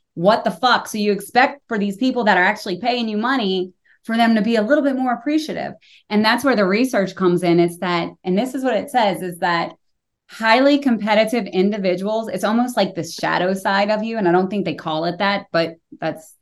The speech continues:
the best relation I have, is that bitterness and resentment are the flip side of it. So it's like, you know, we compete, we compete, we compete.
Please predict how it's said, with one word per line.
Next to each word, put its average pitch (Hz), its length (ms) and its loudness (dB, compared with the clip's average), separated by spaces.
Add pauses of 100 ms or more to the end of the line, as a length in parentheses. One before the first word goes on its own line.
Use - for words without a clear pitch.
the 165 80 -8
best 165 220 -4
relation 160 380 -6
I 160 80 -2
have, 180 300 -4 (400)
is 190 200 2
that 190 460 2
bitterness 233 500 0
and 196 160 0
resentment 175 720 0 (580)
are 180 520 4
the 175 120 -2
flip 196 320 -2
side 160 340 -4
of 139 160 -6
it. - 220 -12
So 180 340 -2
it's 180 220 -2
like, 175 420 2 (220)
you 190 140 -2
know, 180 120 4
we 180 220 0
compete, 214 440 0
we 233 100 -8
compete, 202 340 -4
we 202 100 -6
compete. 180 640 -4